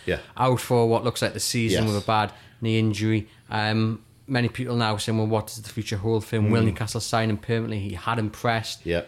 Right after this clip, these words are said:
Speaker 2: Ben Arfa was signed permanently after a bad injury in, in his debut. So what's your, your view on that?
Speaker 1: Well, look, Andrew, I don't think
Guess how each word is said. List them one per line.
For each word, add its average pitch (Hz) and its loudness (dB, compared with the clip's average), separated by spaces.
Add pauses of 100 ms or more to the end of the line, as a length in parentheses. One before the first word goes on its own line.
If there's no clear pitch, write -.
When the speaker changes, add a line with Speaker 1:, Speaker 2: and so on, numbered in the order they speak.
(460)
Speaker 2:
Ben 120 2
Arfa 123 2
was 113 0
signed 110 0
permanently 110 -2
after 107 -2
a 110 -8
bad 107 2
injury 107 2
in, 107 2
in 107 -2
his 98 2
debut. 110 2
So 120 2 (200)
what's 127 -2
your, 127 4
your 127 2
view 127 4
on 131 4
that? 160 0 (920)
Speaker 1:
Well, 135 4
look, 160 4
Andrew, 120 2
I 117 0
don't 143 2
think 123 -2